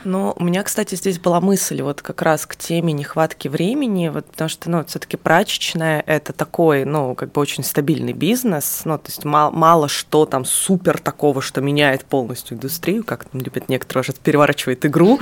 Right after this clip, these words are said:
<laughs> а, случается, что мне кажется, я тут, э, Ев,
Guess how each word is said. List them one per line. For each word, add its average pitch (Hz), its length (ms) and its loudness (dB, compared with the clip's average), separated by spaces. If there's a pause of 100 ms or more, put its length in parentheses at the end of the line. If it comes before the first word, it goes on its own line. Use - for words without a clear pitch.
(160)
<laughs> 233 220 6
а, 160 340 6
случается, 175 680 2 (400)
что 175 340 6
мне 175 360 4
кажется, 185 440 2
я 143 160 0
тут, - 180 -6 (120)
э, 139 340 2
Ев, 143 260 2